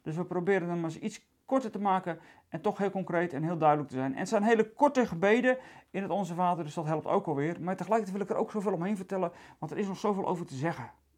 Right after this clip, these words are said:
Nou, in de eerste plaats nog maar even dit. Het Onze Vader bestaat eigenlijk uit twee gedeelten. Nou ja,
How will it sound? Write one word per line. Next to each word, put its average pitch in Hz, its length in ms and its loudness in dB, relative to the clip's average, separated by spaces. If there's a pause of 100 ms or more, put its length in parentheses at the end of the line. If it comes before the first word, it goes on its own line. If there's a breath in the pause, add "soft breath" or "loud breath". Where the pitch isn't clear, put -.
(1400)
Nou, 147 360 4
in 190 100 -4
de 202 60 2
eerste 226 140 2
plaats 233 160 4
nog 220 80 0
maar 214 80 2
even 180 120 0
dit. - 240 -2 (240)
Het 143 140 -6
Onze 214 220 0
Vader 247 380 6 (240 loud breath)
bestaat 185 280 0
eigenlijk 214 340 4
uit 196 240 0 (420)
twee 240 260 6
gedeelten. 156 460 -4 (1400)
Nou 123 140 -8
ja, 123 160 -8